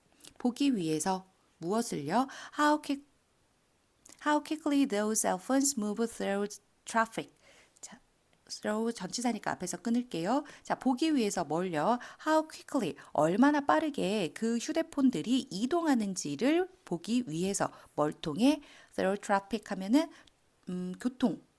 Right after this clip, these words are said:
교통량을 통해서. 이렇게 볼 수 있겠네요.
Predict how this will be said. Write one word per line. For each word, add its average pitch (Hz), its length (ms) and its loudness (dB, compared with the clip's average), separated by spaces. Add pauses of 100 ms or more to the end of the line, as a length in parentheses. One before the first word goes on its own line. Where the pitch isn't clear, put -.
(520)
교통량을 233 640 2
통해서. 285 500 0 (580)
이렇게 160 260 -6
볼 185 140 -6
수 - 120 -4
있겠네요. 175 640 -2